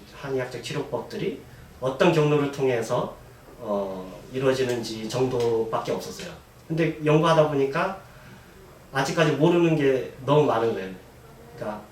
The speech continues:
한의학적 치료법의 기전이 문제가 아니라 통증 기전 또는 진통 기전 자체도 아직까지 모르는 게 너무 많은 거예요. 그래서 이제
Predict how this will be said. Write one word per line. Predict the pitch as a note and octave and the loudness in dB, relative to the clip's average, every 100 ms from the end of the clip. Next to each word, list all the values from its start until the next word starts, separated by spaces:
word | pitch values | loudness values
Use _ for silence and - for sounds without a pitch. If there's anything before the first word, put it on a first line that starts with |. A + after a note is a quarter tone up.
| - | -18
한의학적 | - D#3+ D#3 D3+ | -4 -2 0 -4
치료법의 | - E3 E3 D#3 D3 C#3+ C#3 C3+ C3+ C3 | -4 -4 2 4 6 4 2 2 2 2
기전이 | - C#3 D3 C#3 C3+ C3+ C#3 C3+ B2+ A#2+ | 0 2 2 2 0 -4 -2 0 0 -4
문제가 | B2+ B2 B2+ | -4 0 0
아니라 | A2 G#2 A#2 - - - - - | 0 0 -2 -4 -10 -20 -20 -4
통증 | G3 F#3+ F#3 - F#3 F3+ E3+ D#3+ | -2 0 -2 0 2 4 4 2
기전 | - C#3 B2 A2 | -2 0 0 0
또는 | D3 C3+ B2+ | 0 0 0
진통 | D#3+ E3 - E3 | 0 0 2 2
기전 | D#3 D3+ D3 | 2 2 0
자체도 | B2+ C#3 - E3 D3+ C#3 C#3 C3 A#2 E3+ A3 D#3+ | 0 -6 -4 0 2 2 0 -2 -2 0 2 2
아직까지 | C3+ D3 C3+ B2 | 0 -2 -4 -2
모르는 | A#2+ C3+ B2 | -2 0 0
게 | A2 | 0
너무 | B2 C3 | 2 2
많은 | A2+ G2+ | -2 -4
거예요. | F#2 F#2 - | -8 -10 -6
그래서 | B2 A#2 A2+ | -4 -4 -4
이제 | G2+ G2+ | -6 -8